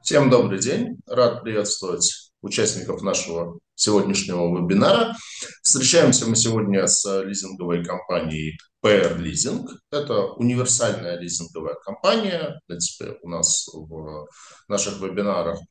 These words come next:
несколько эфиров было с лизинговыми компаниями, но в основном, как бы, те, все они имели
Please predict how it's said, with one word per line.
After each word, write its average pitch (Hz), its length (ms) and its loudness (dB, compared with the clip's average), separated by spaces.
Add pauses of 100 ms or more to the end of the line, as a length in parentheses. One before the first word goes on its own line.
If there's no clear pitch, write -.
(100)
несколько 90 560 -2
эфиров 82 500 -8
было 78 380 -8
с - 220 2 (240)
лизинговыми 98 680 -4
компаниями, 135 760 -2
но - 220 -2
в - 20 -12
основном, 202 680 -2
как 107 240 -8
бы, 98 120 -4
те, 104 500 0
все 160 240 2
они 123 260 2
имели 113 400 0